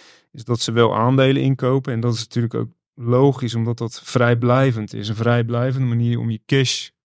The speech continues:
indirect terug te geven aan de aandeelhouder, zonder, eh, dat je dat elk kwartaal moet doen. En dat is natuurlijk wel met een, eh, dividend. Het is een verplichting. En, eh, ja, zodra je daarmee begint, en zeker in de Verenigde Staten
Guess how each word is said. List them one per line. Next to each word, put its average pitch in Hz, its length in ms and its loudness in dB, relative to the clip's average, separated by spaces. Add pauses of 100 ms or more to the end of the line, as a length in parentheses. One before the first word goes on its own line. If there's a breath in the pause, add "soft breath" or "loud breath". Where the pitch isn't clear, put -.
(240)
indirect 123 500 0
terug 113 220 -2
te - 80 -8
geven 113 320 -2
aan 110 60 -4
de 113 60 -6
aandeelhouder, 113 800 -2
zonder, 117 540 2 (580 loud breath)
eh, 113 260 0
dat 113 160 2
je 123 80 -4
dat 113 120 -2
elk 117 220 0
kwartaal 113 380 -2
moet 117 320 2
doen. 117 240 0
En 107 80 -4
dat 117 120 -2
is 107 40 -4
natuurlijk 117 300 -2
wel 123 160 6
met 117 200 2
een, 107 200 -4
eh, 107 140 -4 (160)
dividend. 117 680 0
Het 117 140 -4
is 120 100 0
een 117 80 0
verplichting. 117 800 -4
En, 107 280 0
eh, 107 200 -2
ja, 107 120 0
zodra 120 360 2
je 120 60 0
daarmee 120 280 2
begint, 117 560 0
en 117 100 -2
zeker 117 320 4
in 117 60 -2
de 104 60 -4
Verenigde 110 320 2
Staten 117 680 0